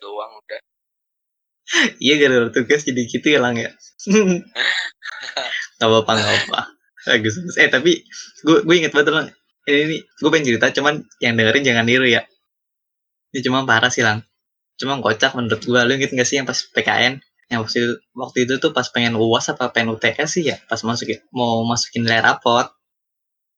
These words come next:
Speaker 2: Kan data-datanya kita dimasukin tuh sama gurunya. Direkap. Cuman data bukunya tuh yang megang tuh lu. Terus
Speaker 1: Sekretaris, gue sama
Speaker 2: ya,
Speaker 1: sekretaris.
Speaker 2: iya, enggak, lu yang megang buku, buku nilainya. Terus sekretaris cuman yang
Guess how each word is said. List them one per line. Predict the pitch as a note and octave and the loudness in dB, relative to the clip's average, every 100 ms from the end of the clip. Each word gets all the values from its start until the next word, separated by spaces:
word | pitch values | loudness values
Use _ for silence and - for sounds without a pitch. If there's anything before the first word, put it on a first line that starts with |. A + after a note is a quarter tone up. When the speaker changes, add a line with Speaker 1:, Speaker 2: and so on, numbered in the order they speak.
| _ _ _ | _ _ _
Speaker 2:
Kan | C#3+ | 0
data-datanya | C3 A#2+ B2 A#2 B2+ | 0 2 4 4 4
kita | C3+ C#3+ | 2 0
dimasukin | C#3+ A#2 A#2 A2+ A#2+ | -2 -2 -4 -4 -2
tuh | B2+ | -2
sama | A#2 A2+ | -2 0
gurunya. | A#2 A2 A#2 A#2+ _ _ _ _ | 0 0 -2 -4 _ _ _ _
Direkap. | B2+ G#2+ - A2 G#2+ _ _ _ _ _ _ _ | 0 0 0 -2 -2 _ _ _ _ _ _ _
Cuman | - B2 A#2 B2 B2 _ | -2 2 2 0 -8 _
data | - A#2+ A#2+ A#2 | -2 0 2 2
bukunya | B2 A#2 B2 A#2+ B2 | 0 0 0 2 0
tuh | D3 | 0
yang | D3 B2 A2+ G#2+ | 0 -2 -4 -2
megang | - A#2+ C3 D3 | -2 0 -4 -2
tuh | D3+ | 0
lu. | A2+ G#2+ C3 - _ _ _ _ _ _ - | 2 0 -2 -8 _ _ _ _ _ _ -2
Terus | C#3 D3+ | -2 -2
Speaker 1:
Sekretaris, | A#2+ A#2+ B2+ C3 - - | -2 -2 -2 -4 -10 -12
gue | C3 | -10
sama | C3 B2+ | -10 -10
Speaker 2:
ya, | - A#2 | -4 -2
Speaker 1:
sekretaris. | A#2 A#2 | -2 -4
Speaker 2:
iya, | C3 - | -4 -4
enggak, | - E3 D#3 | -4 2 4
lu | D#3+ | 4
yang | F3 | 2
megang | C3 A#2+ B2+ | 2 0 -4
buku, | A#2+ B2 A#2 A2 - | -2 0 0 -2 -8
buku | - A#2+ A#2+ - | -8 -4 -4 -4
nilainya. | C3 A#2 A2 G#2 A2 C#3 - _ | -4 -2 0 0 -2 -2 -6 _
Terus | - D#3 | -6 -4
sekretaris | C3+ B2 C3 D3+ | -2 0 0 0
cuman | C#3 A#2 | -2 -2
yang | A2+ | -2